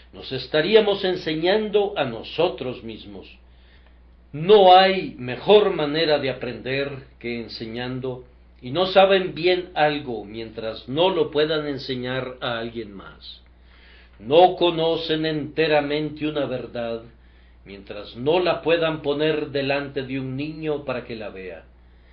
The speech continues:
Al tratar de lograr que un pequeñito entienda la doctrina de la expiación, tendrán ustedes mismos un entendimiento más claro, y por tanto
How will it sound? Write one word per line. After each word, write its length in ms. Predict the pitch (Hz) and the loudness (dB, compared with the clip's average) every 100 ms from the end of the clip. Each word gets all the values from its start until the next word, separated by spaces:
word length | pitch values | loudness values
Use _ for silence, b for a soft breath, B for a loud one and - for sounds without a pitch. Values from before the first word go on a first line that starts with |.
| b b b - | b b b 0
Al 340 | 147 135 - | 2 0 -6
tratar 680 | 110 92 - 151 160 151 - | -10 -10 0 2 2 -2 -2
de 120 | 156 | 0
lograr 560 | 147 127 135 139 127 - | 0 0 2 2 0 -8
que 120 | 180 | -8
un 220 | 185 - | -8 -2
pequeñito 600 | 151 135 135 151 147 131 | -2 -2 -8 -8 -10 -8
entienda 640 | 123 113 - 151 156 143 127 | -8 -10 -6 -4 -4 -4 -4
la 120 | 120 | -4
doctrina 640 | 117 - - 143 147 127 | -8 -12 -10 -8 -8 -8
de 100 | 117 | -6
la 80 | 113 | -8
expiación, 760 | 107 - 110 98 107 104 123 147 b b b b b - | -10 -12 -12 -12 -12 -14 -14 -16 b b b b b -2
tendrán 600 | 165 139 151 165 165 156 | -2 0 2 2 0 -8
ustedes 600 | 143 - 165 170 156 147 | -12 -6 0 2 2 -2
mismos 640 | 143 151 - 135 139 - - | -6 -8 -8 -8 -8 -10 -8
un 180 | 170 160 | -6 -4
entendimiento 920 | 151 131 139 120 117 131 135 107 107 | -4 -4 -6 -6 -8 -8 -8 -10 -12
más 340 | 95 135 - - | -8 -8 -8 -14
claro, 520 | 117 92 90 98 117 b b b b | -12 -12 -12 -16 -18 b b b b
y 80 | 110 | -18
por 300 | - 117 - | -12 -12 -4
tanto 560 | 139 165 160 - 185 | 0 0 -2 -10 -10